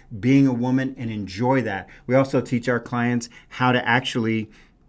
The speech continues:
kind of, like, hack their brain chemistry so that they can radiate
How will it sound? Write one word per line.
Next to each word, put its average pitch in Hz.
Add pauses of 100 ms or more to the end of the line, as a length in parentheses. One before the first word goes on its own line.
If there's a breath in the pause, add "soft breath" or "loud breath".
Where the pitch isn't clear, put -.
(140)
kind 214
of, 214
like, 127
hack 135
their 120
brain 110
chemistry 151 (160 loud breath)
so -
that 120
they 131
can 107
radiate 120